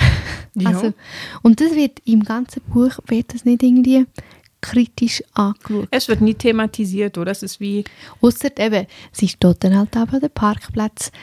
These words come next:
Speaker 1: weil, ja, sie ist achtzehn, wir sind in den U S A, das heisst, sie kommt gar
Speaker 2: Mhm.
Speaker 1: nicht über. Und dann, wie sie halt dann da irgendjemanden findet, der ihr ein Bier kauft. Und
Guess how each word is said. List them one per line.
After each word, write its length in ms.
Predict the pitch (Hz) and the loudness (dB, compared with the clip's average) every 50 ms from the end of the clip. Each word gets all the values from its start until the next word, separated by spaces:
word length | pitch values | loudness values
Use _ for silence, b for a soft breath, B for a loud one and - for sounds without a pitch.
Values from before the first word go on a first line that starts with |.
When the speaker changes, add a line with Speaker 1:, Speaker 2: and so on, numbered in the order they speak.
| B B B B B B | B B B B B B
Speaker 1:
weil, 240 | - 214 208 196 196 - - | 0 0 0 0 -2 -4 -4
ja, 160 | 214 190 180 | -4 -4 -4
sie 140 | 180 - 196 | -6 -8 -12
ist 120 | - - | -12 -12
achtzehn, 420 | 202 - - - 202 208 254 277 269 | -16 -14 -6 -2 0 2 2 2 2
wir 80 | 247 | 0
sind 200 | 220 - 220 208 | 0 0 0 0
in 80 | 202 190 | 0 -2
den 120 | 175 208 | -4 -6
U 120 | 240 208 220 | -6 -6 -8
S 200 | 240 - - - | -8 -8 -4 -2
A, 220 | 262 233 190 202 - | -2 -2 -2 -2 -4
das 180 | - 202 196 - | -6 -6 -4 -2
heisst, 240 | 190 185 - - - | -2 -2 -2 -2 -4
sie 60 | 208 | -2
kommt 220 | 180 190 185 202 196 | -2 0 0 0 -2
gar 160 | 175 180 185 | -2 -2 -2
Speaker 2:
Mhm. 60 | 185 | -4
Speaker 1:
nicht 180 | 185 180 - - | -4 -6 -4 -2
über. 360 | 226 247 - 277 254 202 - - | -2 2 2 2 2 2 -2 -6
Und 240 | 208 202 196 - - | -4 -4 -4 -2 -2
dann, 180 | 214 202 196 | -2 -2 0
wie 100 | 190 196 | -2 -4
sie 220 | 185 - - 196 180 | -6 -6 -4 -4 -4
halt 140 | 185 185 - | -4 -4 -6
dann 140 | - 190 185 | -4 -4 -4
da 160 | 185 185 180 | -2 -2 -2
irgendjemanden 480 | 185 185 190 - 190 185 180 - - 185 - | -2 -2 -2 -2 -2 -2 -2 -2 -4 -8 -6
findet, 480 | - - 214 220 226 220 220 - - - | 0 2 2 2 2 0 -4 -10 -10 -4
der 80 | - 190 | -2 0
ihr 80 | 190 190 | 0 0
ein 80 | 185 175 | 0 0
Bier 260 | - 220 226 247 240 | 2 2 4 4 2
kauft. 560 | - - - 220 196 - 202 - - - - | 0 0 0 0 0 0 -2 -8 -10 -6 -2
Und 240 | 190 180 180 175 B | 0 0 0 -2 B